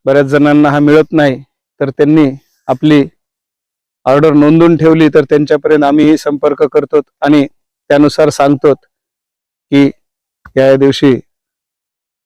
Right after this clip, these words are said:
आपल्याला हुरडा उपलब्ध आहे. आज मुद्दाम हुरड्याची झाडं कसे दिसतात ही काही जणांची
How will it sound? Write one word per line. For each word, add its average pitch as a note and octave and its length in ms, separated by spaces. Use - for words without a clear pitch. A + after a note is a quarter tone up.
आपल्याला C3+ 340
हुरडा C3+ 260
उपलब्ध B2 440
आहे. G#2+ 240
आज C#3+ 220
मुद्दाम C#3+ 400
हुरड्याची D3 380
झाडं D3 320
कसे D#3+ 220
दिसतात D3+ 400
ही C3+ 120
काही D3 260
जणांची D3+ 600